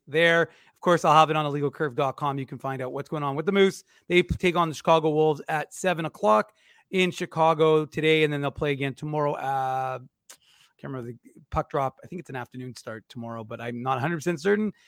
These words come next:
And then, of course, Winnipeg Ice going for history, fifty-fourth win,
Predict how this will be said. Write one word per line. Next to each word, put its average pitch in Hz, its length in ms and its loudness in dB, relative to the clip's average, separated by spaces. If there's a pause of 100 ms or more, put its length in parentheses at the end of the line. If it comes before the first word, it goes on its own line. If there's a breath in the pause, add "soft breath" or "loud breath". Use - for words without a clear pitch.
(180 soft breath)
And 165 160 2
then, 175 80 8
of 175 100 6
course, 175 440 6 (420)
Winnipeg 180 380 6
Ice 196 180 8
going 190 220 2
for 196 80 4
history, 180 320 2
fifty-fourth 196 640 -2
win, 190 400 2